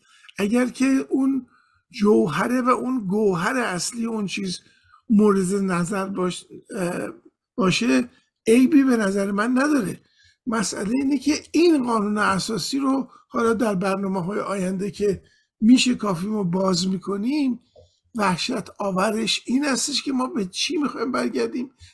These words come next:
و این چی، چی رو داره بیان می‌کنه. عرض کنم که حالا فکر می‌کنم که آقای دارابی وقت گرفتن. بفرمایید آقای دارابی.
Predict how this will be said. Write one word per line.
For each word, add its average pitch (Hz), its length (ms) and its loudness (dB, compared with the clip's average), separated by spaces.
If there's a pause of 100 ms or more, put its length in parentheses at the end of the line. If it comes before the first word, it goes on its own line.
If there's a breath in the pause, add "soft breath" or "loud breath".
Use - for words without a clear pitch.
(120)
و 247 40 -4 (120)
این 285 200 4
چی، 254 540 4
چی - 200 0
رو 254 140 6
داره 226 440 2 (560)
بیان 208 340 4
می‌کنه. 143 420 -4 (640 soft breath)
عرض 240 200 0
کنم 277 320 0
که 269 280 0 (580)
حالا 214 360 0
فکر - 320 -4
می‌کنم 240 440 0
که 226 180 -2
آقای 226 560 0
دارابی 196 540 2
وقت 185 280 -4
گرفتن. 175 440 -4
بفرمایید 190 520 0
آقای 170 300 -2 (220)
دارابی. - 400 -10